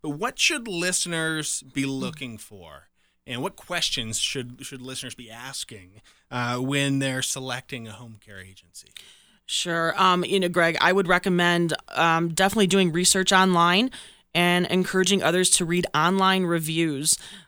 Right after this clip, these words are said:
Speaker 2: um, along with talking with others from the community,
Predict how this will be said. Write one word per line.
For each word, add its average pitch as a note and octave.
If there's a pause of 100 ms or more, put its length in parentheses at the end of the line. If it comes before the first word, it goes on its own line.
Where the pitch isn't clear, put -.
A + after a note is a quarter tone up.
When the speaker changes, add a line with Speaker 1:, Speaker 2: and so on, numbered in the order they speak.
Speaker 2:
um, D#3
along F3+
with E3+
talking F#3
with F3+
others F3
from G3+
the F#3
community, F#3